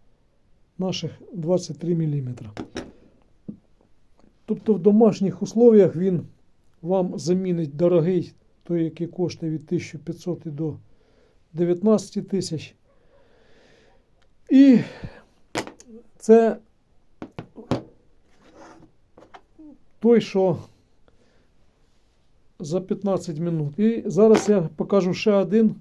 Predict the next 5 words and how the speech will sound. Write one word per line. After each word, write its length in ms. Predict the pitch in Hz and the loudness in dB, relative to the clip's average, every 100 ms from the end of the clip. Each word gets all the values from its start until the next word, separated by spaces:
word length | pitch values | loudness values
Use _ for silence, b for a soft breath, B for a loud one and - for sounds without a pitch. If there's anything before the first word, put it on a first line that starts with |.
| b b b b b b b | b b b b b b b
який 280 | 175 175 202 | -8 -2 -2
сьогодні 300 | 190 202 180 | 0 -4 -2
ми 160 | 180 180 | 0 0
робили. 520 | 180 185 233 214 180 B B B - _ _ _ _ _ _ _ _ _ _ _ _ _ - | 0 2 6 6 4 B B B -20 _ _ _ _ _ _ _ _ _ _ _ _ _ -12
Значить, 540 | 160 190 190 196 - | -6 -6 -4 -8 -8